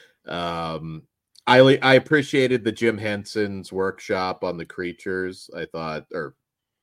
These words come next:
whatever we wanna call 'em, the robots. Uh, I thought that all looked pretty cool. Now, you do feel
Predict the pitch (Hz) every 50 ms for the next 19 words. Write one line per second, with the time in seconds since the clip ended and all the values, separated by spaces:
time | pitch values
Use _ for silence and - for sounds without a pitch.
0 | _ _ _ - 95 82 76 71 73 73 73 71 71 69 - 78 73 73 76 76
1 | 76 78 76 76 73 73 71 73 73 73 - - - - _ _ - - - _
2 | _ _ - - 90 87 82 82 82 101 110 113 - 120 113 110 - - _ _
3 | _ _ _ 127 110 120 107 107 104 104 104 104 101 98 101 98 - - - _
4 | 110 101 92 95 85 - - 101 95 90 90 90 90 87 82 - _ _ _ _
5 | _ _ _ _ - 127 131 135 131 131 127 127 123 127 135 139 123 95 113 127
6 | 139 147 135 - - _ - 127 131 127 123 110 104 95 92 87 87 82 -